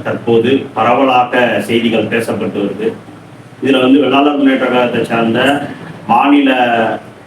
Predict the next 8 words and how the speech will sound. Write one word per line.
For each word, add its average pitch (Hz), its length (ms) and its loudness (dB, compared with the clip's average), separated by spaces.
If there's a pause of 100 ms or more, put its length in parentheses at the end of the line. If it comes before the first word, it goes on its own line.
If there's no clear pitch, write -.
(160)
அமைப்பு - 400 -2
செயலாளர் 113 500 0
பந்தல்ராஜ் 240 540 0
அவர்களை 104 360 0
வந்து 110 520 2
கைது 113 220 0
செஞ்சிருக்காங்க. 110 520 -2
அவங்களையும் 143 760 4